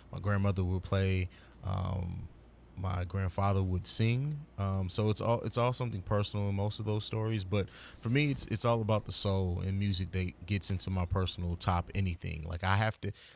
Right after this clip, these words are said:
it has to elicit some type of feeling for me, uh, more than just making me wanna dance or whatever. Like, it, it has to strike an emotional chord with me. So that's how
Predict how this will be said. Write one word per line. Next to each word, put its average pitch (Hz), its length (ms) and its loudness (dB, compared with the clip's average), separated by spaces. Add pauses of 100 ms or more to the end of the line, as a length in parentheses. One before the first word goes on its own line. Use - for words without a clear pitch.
it 107 60 2
has 127 240 6
to 113 80 2
elicit 104 420 4
some 104 160 2
type 101 240 2
of 92 80 -4
feeling 95 460 -2 (280)
for 113 160 -4
me, 101 540 0
uh, 95 220 0
more 104 260 6
than 98 140 4
just 95 180 2
making 95 300 0
me 95 80 2
wanna 95 260 2
dance 95 400 0
or 95 60 0
whatever. 87 320 0
Like, 85 180 -2
it, 87 140 -2 (120)
it 95 180 0
has 95 260 0
to 92 260 0 (600)
strike - 440 6
an 101 80 4
emotional 98 460 2
chord 95 260 0
with 85 140 -2
me. 87 180 -6
So - 140 -8
that's 87 180 -6
how 87 300 -4